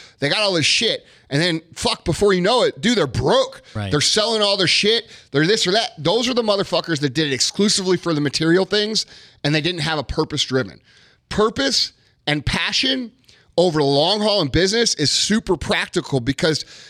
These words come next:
Speaker 1: that's why I come to work with a sense of urgency every fucking day. It's not so I can make more money. It's because I love to help people change their fucking lives.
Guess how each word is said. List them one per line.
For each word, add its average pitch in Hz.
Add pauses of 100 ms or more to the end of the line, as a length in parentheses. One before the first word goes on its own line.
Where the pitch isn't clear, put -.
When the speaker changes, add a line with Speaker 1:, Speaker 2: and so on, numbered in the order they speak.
(140)
Speaker 1:
that's 196
why 190
I 190
come 185
to 151
work 135 (480)
with 151
a 156
sense 208
of 156
urgency 190
every 156
fucking 151
day. 143
It's -
not 208
so -
I 190
can 139
make 165
more 156
money. 147 (280)
It's 143
because 180
I 170
love 165
to 156
help 185
people 165
change 180
their 139
fucking 131
lives. 156